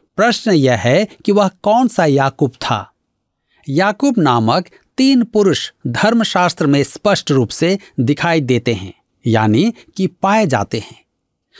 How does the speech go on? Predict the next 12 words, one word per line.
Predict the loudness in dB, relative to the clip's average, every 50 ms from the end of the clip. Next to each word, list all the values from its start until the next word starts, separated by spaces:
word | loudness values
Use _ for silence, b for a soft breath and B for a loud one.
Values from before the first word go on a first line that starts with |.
| b -2
तो | -2 -2 0 0 0
आइए | 0 2 2 2
हम | 2 2 2 0
तीनों | 0 -2 _ 0 2 4 4 4 2 2
याकूब | 2 2 0 0 0 0 -2 -2
को | 0 0 0 0
देखें | 0 0 0 0 0 -2 -2
कि | 0 0 2
वे | 2 0
कौन | 0 -2 0 0 2 2 2 2
हैं। | 0 -2 -4 -6 -10 _ _ _ _ _ _ _ _ _ _ _ -2
पहला, | -2 0 0 0 0 0 0 0 -2